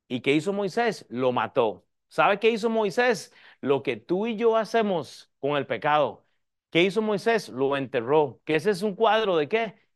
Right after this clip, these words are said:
De la hipocresía que tenemos en la casa. Ay, voy a invitar al pastor hoy a que venga. Ponemos bajo la alfombra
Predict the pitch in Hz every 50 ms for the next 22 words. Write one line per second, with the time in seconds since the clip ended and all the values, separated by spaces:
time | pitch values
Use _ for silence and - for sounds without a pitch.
0 | _ _ - 139 135 135 131 - 143 131 - 135 117 - 151 170 180 180 196 -
1 | - 175 160 170 180 180 - 190 175 160 - - 170 165 165 143 147 - - _
2 | _ _ _ - - - - 214 240 180 202 214 220 233 202 226 220 220 233 226
3 | - 220 202 - - 220 220 220 226 226 214 202 - - 190 190 202 196 165 151
4 | - - - _ _ - 135 139 147 165 196 214 202 175 190 202 196 202 196 185
5 | 180 160 151 135 - 196 202 208 196 208 214 202